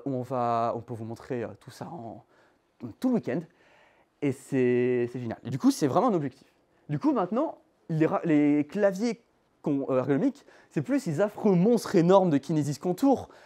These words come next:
qu'on veut. C'est ça. C'est un clavier le plus petit possible. C'est un, ça, c'est un Ferris, il y en a sur le stand. Trente-quatre touches, c'est tout ce dont vous avez besoin.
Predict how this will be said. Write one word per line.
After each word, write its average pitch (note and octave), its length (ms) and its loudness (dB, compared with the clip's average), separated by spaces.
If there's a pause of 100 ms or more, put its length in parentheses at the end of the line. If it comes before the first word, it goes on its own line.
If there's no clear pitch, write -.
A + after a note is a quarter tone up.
(180)
qu'on C#3+ 120 0
veut. C3+ 240 2 (600)
C'est - 220 -6
ça. - 440 4 (320)
C'est F3 180 4
un E3 80 8
clavier G3 280 6
le E3 100 8
plus D#3 200 -2
petit A#3+ 440 -2
possible. G#3+ 560 -4 (240)
C'est E3+ 100 -4
un, D3+ 140 2
ça, G#3 140 -6
c'est F#3+ 120 -6
un B2+ 340 2
Ferris, F3+ 340 0
il G3+ 100 -6
y - 20 -4
en B2+ 60 0
a F3+ 140 2
sur F3+ 120 -6
le D#3 60 -4
stand. - 340 -4 (340)
Trente-quatre A#3+ 480 2
touches, B3+ 220 0
c'est - 300 -6
tout C4 160 2
ce A3+ 120 -2
dont G3+ 140 0
vous F3+ 180 -2
avez D#3 160 2
besoin. B2+ 260 -4